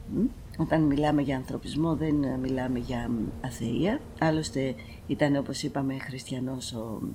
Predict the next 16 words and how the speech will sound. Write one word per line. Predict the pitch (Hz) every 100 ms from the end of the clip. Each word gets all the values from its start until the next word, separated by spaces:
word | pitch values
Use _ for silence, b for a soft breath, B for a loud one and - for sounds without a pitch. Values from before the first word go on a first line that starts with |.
| -
συγκεκριμένος. | - - 151 - 120 135 180 240
Και | - 180
επίσης | 175 175 208 - 135
σε | -
αυτά | 165 147 - 185
όλα | 190 180
τα | 139
χρόνια | 123 139 131 127 147 247 -
του | 147
μεγάλου | 147 147 143 135
έρωτα | 139 131 120
που | 117 123
είχε | 123 - 107
με | 117 110
την, | 117 107 95
ε, | 87